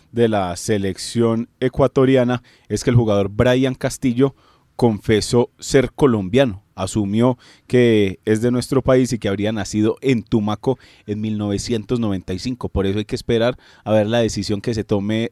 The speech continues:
sobre todo este tema de Ecuador al Mundial, que cuando se pensó que ya estaba todo clausurado, que ya estaba todo cerrado y que tenían,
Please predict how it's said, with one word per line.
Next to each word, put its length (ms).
sobre 580
todo 140
este 180
tema 300
de 80
Ecuador 440
al 100
Mundial, 380
que 140
cuando 320
se 100
pensó 480
que 120
ya 80
estaba 260
todo 240
clausurado, 600
que 100
ya 60
estaba 260
todo 160
cerrado 320
y 40
que 120
tenían, 460